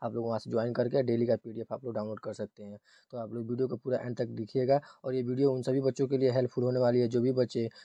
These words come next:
कॉम्पिटिटिव एग्जाम्स की तैयारी करते हैं, जैसे कि सीजीएल हो गया, सीएचएसएल हो गया, एमटीएस हो गया, उसके बाद से other ग-, गवर्नमेंट एग्जाम्स जो कि होता है, स्टेट गवर्नमेंट्स के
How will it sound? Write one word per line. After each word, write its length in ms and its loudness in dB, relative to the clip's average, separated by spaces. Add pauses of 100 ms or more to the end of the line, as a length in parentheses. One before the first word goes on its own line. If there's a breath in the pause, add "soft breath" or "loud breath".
कॉम्पिटिटिव 460 -6
एग्जाम्स 340 0
की 100 -4
तैयारी 300 2
करते 240 0
हैं, 100 0
जैसे 240 0
कि 120 -4
सीजीएल 460 0
हो 100 2
गया, 300 2 (320 loud breath)
सीएचएसएल 460 -4
हो 120 0
गया, 240 4
एमटीएस 520 0
हो 120 2
गया, 320 4 (280 loud breath)
उसके 200 -12
बाद 140 -2
से 80 -4
other 260 0
ग-, 400 -2
गवर्नमेंट 380 2
एग्जाम्स 380 0
जो 200 0
कि 120 -4
होता 200 0
है, 100 0
स्टेट 240 -4
गवर्नमेंट्स 440 -2
के 160 -4